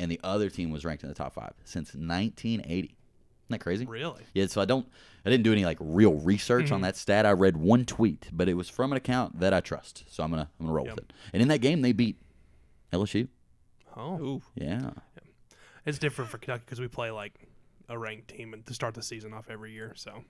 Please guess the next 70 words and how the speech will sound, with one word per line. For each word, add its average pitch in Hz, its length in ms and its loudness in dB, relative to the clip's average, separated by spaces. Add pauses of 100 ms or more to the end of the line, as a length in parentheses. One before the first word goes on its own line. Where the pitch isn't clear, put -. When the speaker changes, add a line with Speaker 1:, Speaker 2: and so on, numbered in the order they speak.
(100)
Speaker 1:
Yeah, 73 260 -4
Speaker 2:
we 131 60 -14
Speaker 1:
it 107 160 -12
Speaker 2:
always 101 160 -6
get 110 140 -10
that 90 100 0
Speaker 1:
definitely 82 140 -6
that 85 80 -4
Speaker 2:
opportunity. - 100 -4
Speaker 1:
Champions 85 320 -2
Speaker 2:
Yeah. 82 160 -2
Speaker 1:
Classic 80 280 -4 (140)
will 85 160 4
at 78 60 2
Speaker 2:
Yeah. 82 60 0
Speaker 1:
least - 160 -2
get - 200 -2
you 82 100 0
a - 40 -14
game, - 380 -2
whether 87 180 0
you 80 80 0
Speaker 2:
Yeah. 87 40 4
Speaker 1:
win 95 120 6
it 82 60 2
or 76 100 2
lose 82 180 4
it. 73 80 -6
Speaker 2:
Yeah. 76 80 -4
Speaker 1:
It'll, 71 160 -10
it'll 80 140 -6
be 80 140 -4
a 71 40 -6
game 80 280 -4
that 76 120 -6
Speaker 2:
Yeah. 80 60 -2
Speaker 1:
happens. 80 320 -8 (200)
Uh, 101 80 2
is 101 60 4
there 107 80 4
anything 110 240 0
y'all 104 120 0
like 107 140 0
to - 40 -8
talk 123 140 0
to 95 60 -6
me 82 40 -2
about? 78 160 -4 (520)
Speaker 2:
You 127 80 -10
know, 120 140 -8
man, 165 240 -10 (100)
uh, 131 40 -12
I 131 320 -8 (160)
think 160 160 -8
that's, - 400 -10
I - 20 -20
think 185 140 -6
that's - 160 -14
it. 180 180 -4 (140)
I 147 40 -10
don't 165 80 -4
really 175 160 -4
have 156 160 -10
anything. 113 340 -10 (280)
Speaker 1:
This 120 140 -2
wasn't 226 240 4
too 214 100 4
bad. 170 420 0 (480)
Speaker 2:
No. 139 160 -6
Speaker 3:
Yeah, 131 240 -2